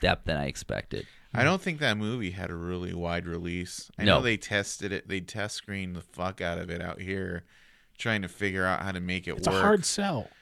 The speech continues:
Speaker 2: Yeah, and then when I finally heard of it again, like, "Oh, this is finally coming out." No, it came out, like, five months ago, and now it's coming out on V O D and
Speaker 3: Yeah.
Speaker 2: Blu-ray. Well, it's weird. Like, the movies they test screen in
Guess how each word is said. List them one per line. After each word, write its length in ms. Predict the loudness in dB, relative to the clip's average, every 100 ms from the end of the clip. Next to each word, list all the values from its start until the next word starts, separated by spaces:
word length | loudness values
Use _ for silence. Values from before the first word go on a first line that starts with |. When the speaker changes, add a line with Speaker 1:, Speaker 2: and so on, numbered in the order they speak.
| _ _
Speaker 2:
Yeah, 400 | 6 8 12 10 10
and 160 | 6 6
then 200 | 4 4
when 140 | 4
I 60 | 4
finally 400 | 6 4 4 2
heard 280 | 4 4
of 80 | 6
it 80 | 4
again, 240 | 4 2 0
like, 160 | -2 4
"Oh, 280 | 8 8 8
this 180 | 4
is 80 | 0
finally 240 | -2 -2 -2
coming 280 | -4 -2
out." 220 | -2 -2 0
No, 280 | 2 4
it 100 | 2
came 260 | 0 -4 -2
out, 220 | -2 -2
like, 140 | -4 -4
five 360 | 0 2 2
months 280 | 0 -6 -4
ago, 260 | -4 0 0
and 80 | 0
now 160 | -2 -2
it's 160 | -6
coming 320 | -10 -8 -2
out 180 | 0 0
on 220 | -2 -4
V 180 | -4 -2
O 120 | 0 0
D 320 | -2 -2 -2
and 120 | 0
Speaker 3:
Yeah. 220 | 0 0 -4 -12 -18 -12
Speaker 2:
Blu-ray. 560 | -4 2 4 6 6 4 -2 -20 -20 2
Well, 180 | 6 6
it's 200 | 6 2
weird. 400 | 4 4 4 4
Like, 300 | 4 2 -2
the 120 | -4
movies 460 | -2 -2 0 0 0
they 120 | -2
test 300 | 0 0 -2
screen 280 | -2 -4 -2
in 180 | -2 -4